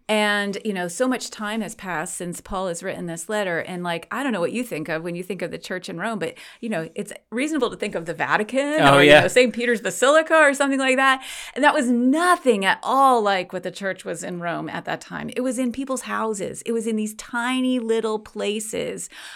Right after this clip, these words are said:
Speaker 1: Um, it was not a visible and a powerful part of the community. It was just,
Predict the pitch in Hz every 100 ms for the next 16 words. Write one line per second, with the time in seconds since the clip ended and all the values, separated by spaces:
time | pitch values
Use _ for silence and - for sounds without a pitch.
0 | - 214 208 202 240 240 220 240 202 220
1 | 214 220 233 247 - 220 208 175 170 220
2 | 226 247 262 262 269 277 - - - 208
3 | 214 202 202 202 190 - 214 214 226 226
4 | 214 - 208 208 - 190 185 - 180 175
5 | 190 220 262 269 - 214 202 208 190 190
6 | 220 214 214 - -